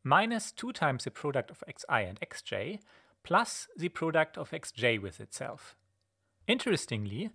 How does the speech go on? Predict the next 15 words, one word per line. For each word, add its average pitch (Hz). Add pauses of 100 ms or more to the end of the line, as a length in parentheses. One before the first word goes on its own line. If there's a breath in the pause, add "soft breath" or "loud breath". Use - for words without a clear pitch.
(300 loud breath)
we 170
can 180
do 208
a 180
similar 262
rewrite 120
for -
the 151
matrix 143
entry 135
D 185
I 92
J. - (440)
In 170
particular, 175